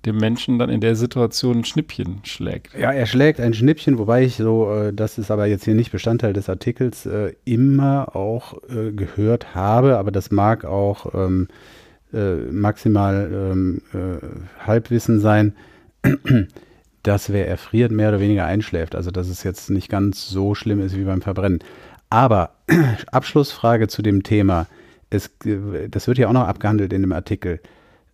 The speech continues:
Speaker 2: Ähm, zum Thema Erfrieren gibt's auch noch das Hide-and-Die-Phänomen. Könnt ihr euch dazu noch was vorstellen? Ist ja eigentlich vom Begriff her schon viel gesagt.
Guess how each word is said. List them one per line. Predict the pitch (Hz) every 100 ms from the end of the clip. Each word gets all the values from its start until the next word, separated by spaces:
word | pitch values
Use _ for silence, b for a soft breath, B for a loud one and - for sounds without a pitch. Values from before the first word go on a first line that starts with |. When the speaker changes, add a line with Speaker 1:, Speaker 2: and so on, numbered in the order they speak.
| -
Speaker 2:
Ähm, | 110 107 101 98 98 _ _ _ _ _ _ _ _ _
zum | - 110 104
Thema | 123 117
Erfrieren | 101 - 123 143 135
gibt's | 127 -
auch | 80 117
noch | 127 123 -
das | - 110 - -
Hide-and-Die-Phänomen. | 113 131 139 - 113 110 85 110 104 110 131 143 - - 104 98 95 90 85 82 104 _ _ _ _ _
Könnt | - 110
ihr |
euch | 104
dazu | 110 127 -
noch | 135 131
was | 127
vorstellen? | 139 135 - 110
Ist |
ja | 107 98
eigentlich | 110 113
vom | - 104
Begriff | 95 101 117 -
her | 117
schon | - 117 113 110 101 107
viel | - 117
gesagt. | 113 98 98 110 139 -